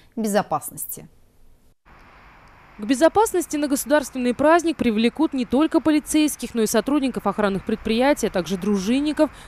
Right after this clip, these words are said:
Speaker 2: Нефтеюганцы уже начали праздновать День народного единства в пятницу вечером в культурном центре "Лира" проходит концерт.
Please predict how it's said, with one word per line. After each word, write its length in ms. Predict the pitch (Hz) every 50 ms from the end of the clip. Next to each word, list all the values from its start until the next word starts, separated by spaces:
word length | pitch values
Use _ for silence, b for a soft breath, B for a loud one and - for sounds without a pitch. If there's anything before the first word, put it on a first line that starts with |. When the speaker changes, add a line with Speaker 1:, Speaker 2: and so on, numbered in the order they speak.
| B -
Speaker 2:
Нефтеюганцы 580 | 294 - - 349 330 294 349 349 330 - 330
уже 180 | 320 285 294 294
начали 300 | 254 226 208 - 220 226
праздновать 460 | 214 - 233 233 214 214 214 202 180
День 160 | 196 220 214
народного 360 | 202 196 196 196 190 196 190
единства 580 | 202 214 202 180 202 254 302 330 - - 285 269
в 40 | -
пятницу 420 | - 214 185 - 175 170 - 190
вечером 380 | 185 233 285 - - 311 302 254
в 40 | -
культурном 420 | 202 175 - 202 190 196 185 180
центре 340 | - - 190 185 175 190 190
"Лира" 320 | 196 190 190 226 277 294 277
проходит 420 | - 185 160 - 185 160 165 -
концерт. 460 | - 175 170 - - - 208 226 240